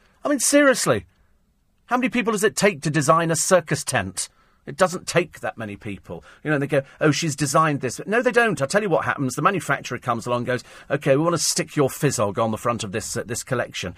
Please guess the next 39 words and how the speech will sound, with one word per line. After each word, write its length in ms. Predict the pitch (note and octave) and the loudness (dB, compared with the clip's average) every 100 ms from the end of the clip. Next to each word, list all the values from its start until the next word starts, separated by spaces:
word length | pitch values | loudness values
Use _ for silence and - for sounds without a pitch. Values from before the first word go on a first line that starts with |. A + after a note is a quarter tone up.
| - - | -16 -16
Okay, 140 | D3 C3 | -6 -2
do 120 | D#3+ | 2
you 60 | G#3+ | 2
like 140 | G#3 | 2
blue? 320 | A3+ G#3 G#3 | 4 4 4
Do 80 | G#3+ | 0
you 40 | |
like 100 | G#3+ | 0
that 100 | A#3+ | 0
in 80 | A#3 | -2
blue? 400 | A3 A3 G#3 A#3+ - _ _ _ _ _ _ | 2 4 2 0 -10 _ _ _ _ _ _
Rochelle, 580 | D#3+ - G3+ F#3 F3 E3 - - | -4 2 4 6 4 0 -8 -2
like 240 | F#3 F#3+ | 0 0
it 60 | - | -2
in 100 | F#3 | 2
blue? 420 | G3 G3 G#3+ B3 _ - | 4 4 2 -2 _ -2
All 100 | D3+ | 0
right, 160 | C#3 B2 | 2 0
dear." 280 | C3+ C#3+ - _ _ _ - | -2 -2 -8 _ _ _ -16
There 120 | A2+ | -14
you 60 | G#2+ | -8
go. 180 | G#2 | -6
Rochelle, 360 | G#2 A#2 D#3 A2+ | -4 -2 0 2
of 100 | G2+ | 0
course, 320 | G#2+ G2+ - | -4 -6 -6
who's 160 | G#2+ G2+ | -8 -6
got 160 | G2 | -6
no 200 | G#2 G2+ | -6 -4
idea 180 | F#2 F2 | -6 -8
what's 120 | F2+ | -10
going 240 | - F#2 F#2 | -6 -6 -6
on. 120 | F#2 - - | -8 -12 -8
"Like 200 | - F#3+ | -2 0
it 80 | A3 | 0
in 40 | F#3+ | 4
yellow? 460 | F3+ F3+ F#3 G3 | 4 6 4 2
Okay, 320 | C3+ C3+ A2+ - | -6 -8 -8 -8
comes 240 | C3+ - | -8 -8
in 120 | - | -12